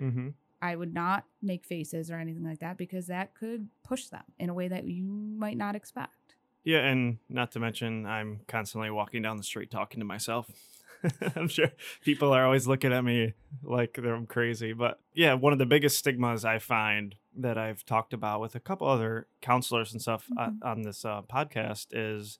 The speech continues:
Speaker 1: you get yelled at by somebody who loves you if you don't go to your primary care physician once a year to get a checkup. If you don't, if you're sick and you hurt yourself and you have to go to a physician, you get yelled at for not doing that. But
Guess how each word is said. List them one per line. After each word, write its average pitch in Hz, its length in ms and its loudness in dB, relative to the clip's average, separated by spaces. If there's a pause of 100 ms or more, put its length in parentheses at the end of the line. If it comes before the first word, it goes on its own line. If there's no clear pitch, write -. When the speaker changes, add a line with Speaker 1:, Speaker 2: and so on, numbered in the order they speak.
Speaker 1:
you 135 140 -4
get 139 160 2
yelled 123 320 4
at 110 240 0
by 104 380 -2 (100)
somebody 113 440 -2
who 113 140 -2
loves 104 280 -4
you 101 180 -10
if - 240 -10
you 113 80 -4
don't 107 200 -4
go 104 400 -4 (340)
to 120 100 -6
your 107 340 -6 (100)
primary 107 480 -4
care 104 240 -6
physician 104 680 -12
once 107 300 -6
a 104 40 -16
year 101 220 -10
to 101 80 -14
get 107 180 -8
a - 120 -20
checkup. - 340 -12 (320)
If 117 160 -12
you 120 100 0
don't, 120 240 0
if 113 140 -10
you're 117 100 -2
sick - 520 -2
and 113 160 -4
you 110 200 -6
hurt 120 200 -2
yourself 113 540 0
and 107 140 -6
you 110 80 -6
have 110 140 -8
to 113 80 -6
go 110 120 -4
to 107 100 -4
a 104 80 -6
physician, 104 760 -8 (340)
you 123 140 -4
get 135 140 2
yelled 151 220 6
at 110 160 -6
for 123 80 -6
not 117 200 -4
doing 131 180 2
that. 107 180 -6
But 139 360 4